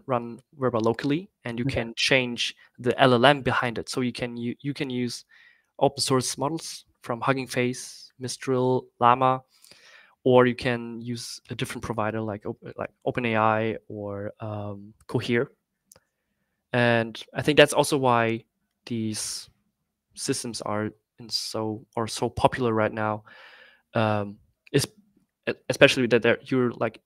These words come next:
Speaker 1: not dependent on the training data, and you can, even though you c-, the Chat G P T model might not know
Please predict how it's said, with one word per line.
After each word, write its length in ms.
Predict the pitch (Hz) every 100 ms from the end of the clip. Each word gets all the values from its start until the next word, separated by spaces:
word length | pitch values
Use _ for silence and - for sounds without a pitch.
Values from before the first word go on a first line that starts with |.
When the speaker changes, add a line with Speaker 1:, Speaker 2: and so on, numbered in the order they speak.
| _ _ _ -
Speaker 1:
not 240 | 120 117
dependent 420 | 113 - 120 107 98
on 80 |
the 60 | 107
training 300 | - 135 131
data, 320 | 123 120 120 - _ _ _ -
and 320 | 113 107 110
you 60 | 123
can, 380 | 117 107 104 - _ _ _ _ _ _ _ _ _ _ _ _ -
even 200 | 147 135
though 140 | 127
you 180 | 127 123
c-, 200 | - - - 135
the 340 | 120 117 113
Chat 300 | - 143 131
G 80 | 131
P 100 | 127
T 120 | 135
model 240 | 127 123
might 200 | 117 117 127
not 220 | 120 -
know 520 | 120 113 113 117